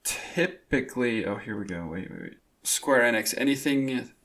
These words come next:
uh, related to crystals are tied to the Final Fantasy franchise. That's, like, a big recurring theme in that franchise. Um, but it's, I'm not seeing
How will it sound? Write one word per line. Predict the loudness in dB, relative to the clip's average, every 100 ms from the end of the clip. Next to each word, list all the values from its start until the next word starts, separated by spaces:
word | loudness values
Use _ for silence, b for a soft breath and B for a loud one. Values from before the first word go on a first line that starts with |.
| _
uh, | -2 -2
related | 2 2 2 2
to | -4
crystals | -6 0 2 2 4 4 4 0 -4 -8 _ -4
are | 0 0 0 0 -2 -8 _ _ _ _ _ _ _ _ -10
tied | -4 -2 -2 -4
to | -2 0
the | -2
Final | 0 0 2
Fantasy | 2 2 2 -2
franchise. | -2 -2 0 2 2 2 0
That's, | -4 -4
like, | -6
a | -8
big | -4 -4 -4 -10
recurring | -8 -4 -2 -4
theme | -4 -4 -2 -4 -6 -14 -12
in | -4
that | 0 0
franchise. | 2 0 2 0 0 -4 _ B B B B B B B _
Um, | -4 -2 0 -2 0 0 -2 -4 0
but | 4
it's, | 4 4 -4 -2
I'm | 0
not | 2 2
seeing | 0 0 0 0 -2 -4 -8